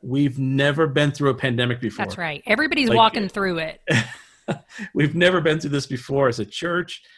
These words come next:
Speaker 1: We've never been through this in my lifetime as a culture. So we just need people just to kinda chill out a little bit, give us some patience, give us a little bit of grace. Uh, we're figuring it out. We,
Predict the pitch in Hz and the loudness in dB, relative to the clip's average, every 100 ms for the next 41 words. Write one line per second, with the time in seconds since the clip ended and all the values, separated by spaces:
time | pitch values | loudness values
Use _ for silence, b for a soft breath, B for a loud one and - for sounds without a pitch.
0 | b - 113 127 123 127 123 120 123 120 | b -10 -6 -4 -2 -4 -4 -2 -2 -2
1 | - 123 110 113 135 127 120 - 120 120 | -8 -4 -2 0 0 -2 -4 -4 -4 -2
2 | 117 117 110 104 117 117 117 117 120 110 | -4 -6 -10 -10 -6 -2 -2 -2 0 0
3 | 113 - 113 107 107 190 302 185 113 - | -2 -2 0 0 -2 -4 -4 -4 -6 -4
4 | 120 117 104 110 - 98 95 _ _ 113 | -4 -4 -4 -6 -6 -6 -8 _ _ -8
5 | 120 101 _ _ - - 139 156 165 165 | -8 -8 _ _ -14 -8 -6 -2 -2 0
6 | 165 160 170 170 b b b _ _ _ | 0 0 -2 -4 b b b _ _ _
7 | - 110 147 190 - 139 143 - 139 131 | -4 -2 0 -2 0 -2 0 -2 -2 -4
8 | - 117 127 139 139 151 127 117 113 117 | -4 -4 -2 -2 0 -2 -2 0 2 0
9 | 113 - b b b b - 110 104 104 | -2 -10 b b b b -10 -6 -6 -6
10 | - - 107 - 113 123 135 135 120 123 | -8 -6 -8 -2 0 2 2 2 2 2
11 | 127 120 123 113 | 0 -2 -6 -6